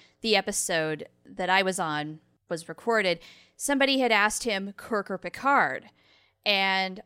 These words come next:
I don't remember his answer, but the more important question was,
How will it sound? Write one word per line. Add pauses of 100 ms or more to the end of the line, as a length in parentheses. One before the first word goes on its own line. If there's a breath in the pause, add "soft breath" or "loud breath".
I
don't
remember
his
answer, (440 soft breath)
but
the
more
important
question
was,